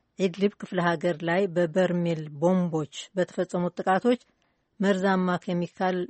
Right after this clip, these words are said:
መሳሪያዎችን እንደተጠቀሙ የሚያሳይ ጠንካራ ማስረጃ አለ ይላል። የምዕራብ ሀገሮች የሰብአዊ መብት ቡድኖችና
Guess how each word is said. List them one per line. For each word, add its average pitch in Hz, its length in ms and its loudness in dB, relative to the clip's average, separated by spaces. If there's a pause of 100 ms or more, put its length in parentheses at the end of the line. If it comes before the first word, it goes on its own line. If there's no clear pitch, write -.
መሳሪያዎችን 165 840 -2 (360)
እንደተጠቀሙ 170 720 -4 (840)
የሚያሳይ 190 800 2
ጠንካራ 180 500 -2
ማስረጃ 170 540 -6
አለ 151 180 -6 (140)
ይላል። 170 340 0 (800)
የምዕራብ 220 340 4
ሀገሮች 190 420 2
የሰብአዊ 185 380 -2
መብት 180 220 -2
ቡድኖችና 175 600 -2